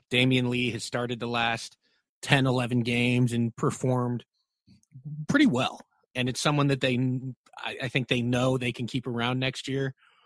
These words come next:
where Marquise Chriss, even though they probably had a strong feeling about it,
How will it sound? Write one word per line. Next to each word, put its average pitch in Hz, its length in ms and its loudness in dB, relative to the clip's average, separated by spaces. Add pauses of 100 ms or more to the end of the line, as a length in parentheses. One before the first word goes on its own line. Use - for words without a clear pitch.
(260)
where 117 360 2
Marquise 123 440 -2
Chriss, 131 360 -2
even 131 160 0
though 123 120 2
they 117 120 -2
probably 120 260 2
had 113 140 2
a 107 60 -4
strong 127 340 -2
feeling 139 280 0
about 139 240 2
it, 151 160 0